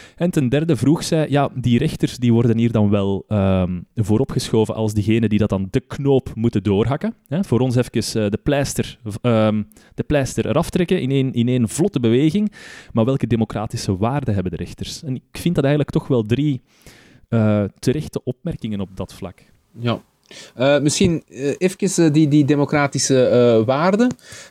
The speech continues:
Speaker 2: Eh, iets dat ik ook de-, <laughs> deze week heb geleerd. Deze, deze keer weer van een andere ex-collega, Ronald van Krombrugge. Hè, de democratische, eh, waarden van rechters. Er is een theorie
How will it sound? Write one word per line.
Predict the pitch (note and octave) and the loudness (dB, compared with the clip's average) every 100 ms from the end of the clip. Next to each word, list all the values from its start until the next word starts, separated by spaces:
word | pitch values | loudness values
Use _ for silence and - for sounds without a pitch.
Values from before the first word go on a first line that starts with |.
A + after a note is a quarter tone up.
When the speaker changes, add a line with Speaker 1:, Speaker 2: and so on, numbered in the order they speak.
| _ | _
Speaker 2:
Eh, | B2+ C#3 C#3 C#3 C#3 C#3 | 0 2 4 4 4 4
iets | C#3 D3+ | 2 2
dat | D#3+ | 2
ik | C#3+ C#3 | 2 2
ook | F#3+ G3 C3+ | 0 0 0
de-, | D#3 - | 2 0
<laughs> | - | 0
deze | C#3+ D3+ C#3 | 0 0 2
week | D3 C#3+ | 2 2
heb | C#3+ | 0
geleerd. | - C3 D#3 G#3 - C3 | 2 2 4 2 -4 0
Deze, | D3+ D3 D3+ D3 C#3+ B2+ | 2 4 6 6 4 4
deze | C#3+ C3+ | 2 2
keer | C#3+ C3+ | 0 2
weer | C3+ | 2
van | B2+ B2+ | 2 2
een | C3+ | 2
andere | E3 E3+ | 2 0
ex-collega, | E3+ E3 - D#3+ E3+ F3 F3 | -2 -6 -12 -6 -2 0 0
Ronald | D3+ C#3+ C3+ | 0 0 -2
van | B2 A#2+ | -2 0
Krombrugge. | C#3+ E3+ F3+ F#3+ G3 - - - | 2 4 4 4 0 -8 -18 -6
Hè, | D#3+ | -2
de | D#3 | 0
democratische, | C#3 D#3 C#3+ D#3+ E3 D#3+ - C#3 | 2 0 0 0 0 0 0 2
eh, | C3 A#2+ B2+ B2 | 2 4 4 4
waarden | A2+ C3+ D3+ C#3+ B2 | 4 2 2 0 0
van | A#2+ | 2
rechters. | A2+ C#3 - G#3+ - _ _ - - - | 2 0 0 -4 -6 _ _ -20 -20 -4
Er | - | 0
is | F#3 | 2
een | A3+ G3+ D3 | 4 2 2
theorie | - D3+ C3+ C#3 A#3+ | 2 4 4 6 4